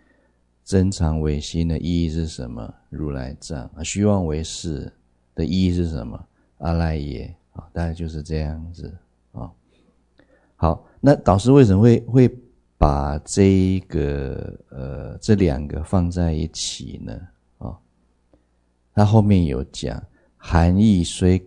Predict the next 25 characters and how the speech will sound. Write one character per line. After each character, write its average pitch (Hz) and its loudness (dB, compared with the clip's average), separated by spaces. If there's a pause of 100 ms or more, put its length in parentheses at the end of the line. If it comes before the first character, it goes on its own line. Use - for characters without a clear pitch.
可 71 -6
能 69 -8
不 87 -4
同， - -12 (720)
但 101 6
是 90 2
如 95 6
来 87 6
藏 85 0 (340)
圣 98 0
义 90 2
或 90 2
是 87 0 (260)
无 85 -2
住 76 -4 (280)
这 95 -2
样 87 2
的 73 -6
一 76 -6
个 65 -10 (800)
根 90 0
本， 62 -6 (840)
啊， 71 -8
无 85 -6
住 87 -4